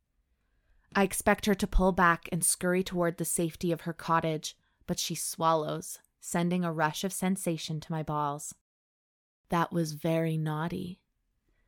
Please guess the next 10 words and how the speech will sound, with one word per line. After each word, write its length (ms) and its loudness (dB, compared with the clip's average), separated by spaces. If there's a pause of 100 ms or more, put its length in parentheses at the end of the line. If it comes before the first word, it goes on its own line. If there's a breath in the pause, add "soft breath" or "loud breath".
(140)
I 120 2
flick 400 -2
the 100 4
blood 420 2
over 240 0
her 140 -2
cheek, 500 -6 (160)
making 360 0
her 140 0
wince. 560 -4